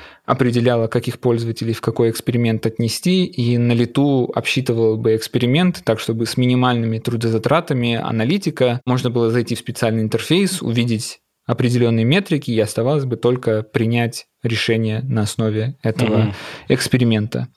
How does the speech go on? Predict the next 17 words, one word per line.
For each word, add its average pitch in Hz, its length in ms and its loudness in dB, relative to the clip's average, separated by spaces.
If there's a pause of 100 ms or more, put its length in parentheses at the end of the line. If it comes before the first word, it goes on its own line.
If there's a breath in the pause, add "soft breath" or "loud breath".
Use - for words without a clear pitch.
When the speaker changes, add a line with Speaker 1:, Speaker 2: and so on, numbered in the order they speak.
(320)
Speaker 1:
Но 147 380 4
больше 131 720 2
на 127 120 4
меня 127 420 4
повлияло 120 760 2 (120)
то, 123 160 2
что 117 600 0 (260)
я 120 380 2
понял, 117 500 2 (240)
я 120 240 2
это 113 220 0
называю 113 380 2
аналитической 117 800 0
альфой. 123 520 -2 (140)
Я 131 200 4
понял, 156 360 2
что 135 580 2